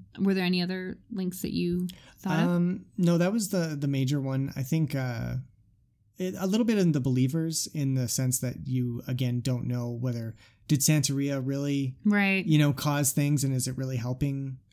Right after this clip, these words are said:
Speaker 2: uh, you know, the, the family at the end, or is it,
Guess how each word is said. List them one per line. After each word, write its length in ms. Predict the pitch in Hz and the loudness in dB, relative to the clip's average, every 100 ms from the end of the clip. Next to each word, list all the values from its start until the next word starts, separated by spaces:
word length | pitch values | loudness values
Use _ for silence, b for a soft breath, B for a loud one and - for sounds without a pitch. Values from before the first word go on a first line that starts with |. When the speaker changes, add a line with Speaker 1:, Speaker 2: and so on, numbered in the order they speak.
| - | -8
Speaker 2:
uh, 420 | 127 120 113 117 | -6 -6 -8 -8
you 140 | 131 131 | -6 -4
know, 240 | 117 113 123 | -4 -6 -6
the, 180 | 123 117 | -6 -6
the 120 | 120 | -6
family 420 | - 120 139 143 | -6 -6 -4 -4
at 120 | 135 | -4
the 120 | 143 | -2
end, 280 | 143 147 147 | 0 0 0
or 220 | - 135 131 | -2 -4 -2
is 160 | 127 | 0
it, 260 | 127 113 | 0 -2